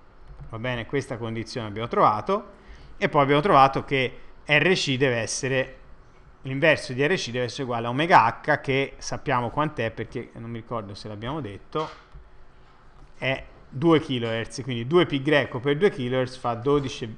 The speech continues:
dodici e cinquantasei. Quindi omega H fa dodici punto cinquantasei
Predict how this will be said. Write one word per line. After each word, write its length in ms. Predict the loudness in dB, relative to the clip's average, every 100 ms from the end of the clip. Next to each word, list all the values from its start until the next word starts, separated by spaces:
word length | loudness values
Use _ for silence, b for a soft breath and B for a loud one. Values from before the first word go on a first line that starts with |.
| -12
dodici 600 | -12 -4 -2 -2 -4 -6
e 60 | -6
cinquantasei. 840 | -6 -10 -10 -12 -12 -14 -14 -14 -16 -20 b b b b -10
Quindi 160 | -6
omega 460 | -2 2 6 6 4
H 100 | -2
fa 180 | -6 -6
dodici 680 | -2 0 0 -2 -6 -8 -8
punto 420 | -6 -6 -6 -8
cinquantasei 1040 | -8 -8 -4 -4 -4 -6 0 2 2 0